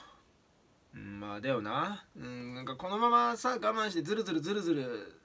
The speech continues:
付き合ってても、結末変わらないし、先延ばしにするだけだし、無駄な時間過ごすだけだよな。山本太郎の牛歩戦術みたいに。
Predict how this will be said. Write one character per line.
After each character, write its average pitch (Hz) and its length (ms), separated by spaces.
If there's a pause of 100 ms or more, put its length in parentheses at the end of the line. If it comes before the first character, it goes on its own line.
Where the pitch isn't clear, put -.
(300)
付 - 220
き - 20
合 - 40
っ - 20
て - 100
て 160 60
も、 123 320 (540)
結 - 200
末 269 220
変 240 100
わ 240 60
ら 240 80
な 233 100
い 190 60
し、 160 100
先 180 260
延 214 80
ば 208 100
し 202 60
に 202 100
す 208 120
る 180 60
だ 190 100
け 196 60
だ 165 100
し、 113 400 (400)
無 151 140
駄 214 80
な 247 100
時 240 100
間 240 220
過 240 100
ご 240 80
す 175 120
だ 135 100
け 190 80
だ 175 80
よ 117 100
な。 151 380 (720)
山 160 220
本 175 180
太 190 100
郎 165 180
の 120 200
牛 139 180
歩 180 140
戦 196 160
術 135 160
み 127 100
た 120 100
い 110 80
に。 104 200